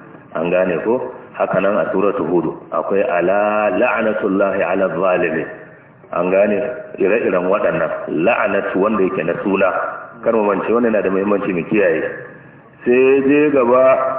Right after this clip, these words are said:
"la'anat biha wan nuri." An gama da wannan ko? To don haka duk wata la'ana marbuta bil ayn.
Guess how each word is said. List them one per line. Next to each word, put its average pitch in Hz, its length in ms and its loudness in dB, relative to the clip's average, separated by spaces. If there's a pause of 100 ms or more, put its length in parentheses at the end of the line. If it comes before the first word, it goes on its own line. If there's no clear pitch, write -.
(120)
"la'anat 135 640 2
biha 120 320 4
wan 120 240 4
nuri." 107 240 4
An 120 160 2
gama 135 180 4
da 110 60 2
wannan 117 260 2
ko? 127 140 2 (580)
To 107 140 2
don 120 120 2
haka 127 200 0
duk 127 160 2
wata 131 240 2
la'ana 139 420 2 (800)
marbuta 107 600 2
bil 95 160 -2
ayn. 80 180 -2